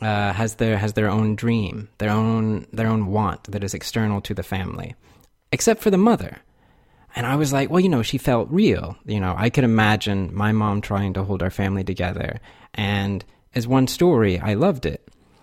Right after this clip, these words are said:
Uh, but as you have pointed out before, like, as, as one of countless stories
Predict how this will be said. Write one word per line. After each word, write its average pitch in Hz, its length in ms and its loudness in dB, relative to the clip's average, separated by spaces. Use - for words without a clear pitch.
Uh, 104 500 0
but 139 120 0
as 135 120 0
you 175 100 4
have 151 120 0
pointed 117 260 2
out 95 180 2
before, 110 420 0
like, 98 460 -2
as, 117 260 -2
as 117 200 -4
one 131 280 4
of - 120 -4
countless 123 440 0
stories 82 680 -4